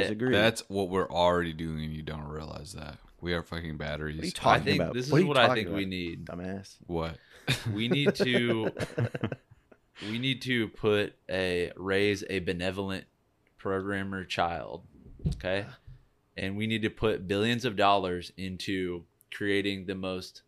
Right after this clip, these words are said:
Speaker 3: morally sound, benevolent child, okay?
Speaker 2: Mm.
Speaker 3: And they have the best childhood ever. They are raised with the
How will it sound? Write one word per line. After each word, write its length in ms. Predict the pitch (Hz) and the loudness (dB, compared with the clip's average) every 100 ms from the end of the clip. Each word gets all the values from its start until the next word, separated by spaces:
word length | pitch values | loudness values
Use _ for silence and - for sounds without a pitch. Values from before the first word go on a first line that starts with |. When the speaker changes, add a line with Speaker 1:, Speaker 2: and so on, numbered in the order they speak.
| _ | _
Speaker 3:
morally 500 | 92 92 104 107 104 | -4 0 2 2 2
sound, 560 | 98 107 101 95 95 92 - _ _ - | 0 -2 -2 -2 -6 -10 -18 _ _ -6
benevolent 640 | 90 90 90 98 95 95 _ _ _ _ _ _ _ _ | -2 -2 -2 -4 -4 -6 _ _ _ _ _ _ _ _
child, 560 | 113 90 82 71 - - _ _ - | 4 4 4 -6 -16 -20 _ _ -10
okay? 380 | - 92 92 92 | -2 0 0 -4
Speaker 2:
Mm. 160 | 82 | -6
Speaker 3:
And 100 | 90 | -4
they 80 | 95 | 0
have 120 | 98 | 0
the 80 | 87 | -2
best 320 | 85 101 104 | 0 0 0
childhood 440 | - 107 98 98 92 | 2 2 2 0 -2
ever. 380 | 92 90 92 92 - - _ | -2 -2 -4 -6 -16 -20 _
They 160 | - 101 | 0 2
are 120 | 98 | 4
raised 420 | 92 95 95 95 | 4 2 2 0
with 140 | 101 - | -4 -6
the 160 | 95 | -8